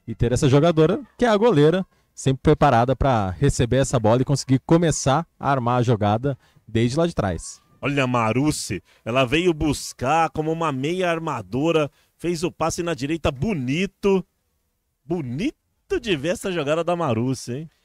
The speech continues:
Speaker 1: Marucci também grande jogadora, destaque do Corinthians na Copinha do ano passado, agora no time adulto também, já está lá em cima, treina com as Brabas e é uma peça importantíssima neti-, nesse time sub-vinte,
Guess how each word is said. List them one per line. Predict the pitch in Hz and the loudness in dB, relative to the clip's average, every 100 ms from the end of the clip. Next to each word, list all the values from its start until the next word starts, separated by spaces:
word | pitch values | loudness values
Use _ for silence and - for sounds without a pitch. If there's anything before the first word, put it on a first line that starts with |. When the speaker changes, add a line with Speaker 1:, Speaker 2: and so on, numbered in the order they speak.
| _ | _
Speaker 1:
Marucci | 101 92 101 - | -6 -2 -2 -4
também | 117 107 110 | -4 -4 -4
grande | 123 131 | -2 -2
jogadora, | 120 110 107 147 | -2 -2 -2 -2
destaque | 139 120 - 160 151 | -4 -4 0 0 0
do | 131 | 0
Corinthians | 127 127 120 113 | 0 0 -4 -4
na | 117 | -2
Copinha | 110 - 120 120 95 - _ _ | -2 0 -2 -2 -4 -10 _ _
do | 117 127 | 0 2
ano | 120 117 | 2 0
passado, | 107 101 - 127 156 160 - _ - | -4 -4 -2 0 0 -2 -6 _ -8
agora | 98 110 131 127 | -4 0 2 4
no | 151 | 2
time | 143 135 113 | 2 0 -4
adulto | 104 131 135 - | -2 -2 -2 -8
também, | 98 107 147 156 | -8 -4 -4 -4
já | 123 110 | -4 -6
está | - 123 | -4 -4
lá | 117 | -2
em | 107 | -4
cima, | - 143 120 | -4 -4 -4
treina | - 139 151 143 101 - _ - | -2 0 2 0 -4 -8 _ -4
com | 135 117 | 0 2
as | 95 | 0
Brabas | 101 113 151 165 - - _ - | -2 0 0 -2 -4 -12 _ -6
e | 110 113 113 107 95 - _ | -2 0 2 0 -2 -8 _
é | - | -6
uma | 110 | -4
peça | 107 113 - | -2 -2 -2
importantíssima | 113 120 127 160 135 127 143 127 | 0 2 2 0 2 0 0 -2
neti-, | 113 123 117 | -2 -6 -4
nesse | 127 - | -4 -4
time | 117 113 110 | -6 -8 -6
sub-vinte, | 120 135 120 143 - | -2 -2 -2 -4 -6